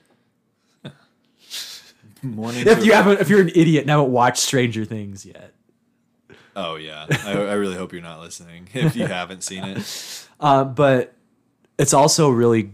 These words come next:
Speaker 2: it was really great to me how, like, the rest of the town never picks up on any of these weird things that are happening.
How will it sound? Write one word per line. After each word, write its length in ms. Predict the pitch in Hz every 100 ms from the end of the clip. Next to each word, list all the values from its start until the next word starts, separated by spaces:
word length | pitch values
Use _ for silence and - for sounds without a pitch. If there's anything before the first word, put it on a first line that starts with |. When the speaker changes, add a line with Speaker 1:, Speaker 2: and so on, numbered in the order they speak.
| 117 -
Speaker 2:
it 60 |
was 140 | 117 113
really 180 | 117
great 300 | 107 107 104
to 120 | - 113
me 220 | 98 98
how, 540 | 104 98 92 87 85 _ _ _ _ _ _ _ _
like, 160 | 127 123
the 140 | 117 -
rest 320 | 113 101 98 135
of 100 | 120
the 80 |
town 500 | 110 - 92 104 101
never 240 | 95 92 101
picks 340 | - 98 -
up 320 | 92 101 - -
on 220 | 101 90 -
any 140 | 90
of 80 | 92
these 180 | 101 -
weird 400 | 95 95 90 -
things 280 | 98 98
that 100 | 104
are 100 | 98
happening. 640 | 95 92 - 113 113 131